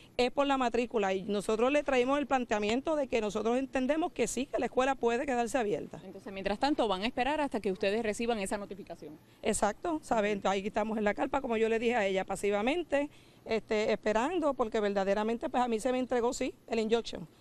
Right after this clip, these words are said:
Speaker 1: pero no se me entregó ninguna orden todavía, como ninguna citación tampoco del tribunal.
Speaker 2: Y por último, ¿se han sentido de alguna me-, de alguna manera amenazados, amedrentados con toda esta situación?
Speaker 1: Lamentablemente sí,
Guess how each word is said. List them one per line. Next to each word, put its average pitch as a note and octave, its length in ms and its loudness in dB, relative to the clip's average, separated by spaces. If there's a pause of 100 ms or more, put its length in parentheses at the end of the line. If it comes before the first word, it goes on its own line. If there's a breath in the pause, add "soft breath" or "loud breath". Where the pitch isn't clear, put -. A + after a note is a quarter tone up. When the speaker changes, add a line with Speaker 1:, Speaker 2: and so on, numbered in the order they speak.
(120)
Speaker 1:
pero G3+ 160 0
no F#3+ 120 0
se G#3 100 0
me G#3 80 -2
entregó G#3+ 240 2
ninguna G#3+ 320 0
orden G#3 240 0
todavía, G#3+ 320 2
como B3+ 220 0
ninguna A#3+ 320 2
citación B3+ 380 0
tampoco A3+ 300 0
del A3 120 0
tribunal. F3 440 -4
Speaker 2:
Y A3+ 120 -10
por G#3 200 -6
último, C4+ 380 2
¿se - 100 -4
han G3 120 -2
sentido A3+ 340 0
de G#3 60 2
alguna G3 240 -2
me-, G3 260 -4
de F#3+ 140 2
alguna F#3 240 0
manera G3 460 0
amenazados, F#3 600 -2
amedrentados F3+ 680 0
con F#3+ 120 -8
toda G3+ 200 -12
esta A#3 140 -14
situación? B3 260 0
Speaker 1:
Lamentablemente C4 760 2
sí, C4 220 0